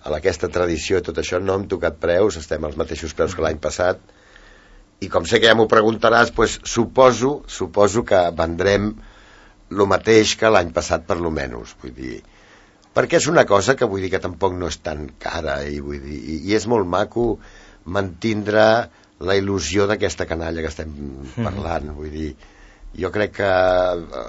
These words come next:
Speaker 1: aquesta il·lusió que tenen aquests nanos, el, el, del,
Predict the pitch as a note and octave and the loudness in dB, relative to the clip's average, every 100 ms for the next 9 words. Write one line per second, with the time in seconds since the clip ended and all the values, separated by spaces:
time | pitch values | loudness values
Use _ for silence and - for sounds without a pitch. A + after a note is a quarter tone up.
0 | A1 - F#2+ - G2+ G2+ F2+ F#2 E2+ F#2+ | -8 -6 -6 -4 -2 -2 -2 -4 -4 -4
1 | F#2 F2+ F2+ F2 F2+ F#2+ F2 F2 F2 E2 | -4 -4 -6 -4 -4 -2 -2 -2 -2 -2
2 | E2+ D#2+ E2 | -4 -4 -6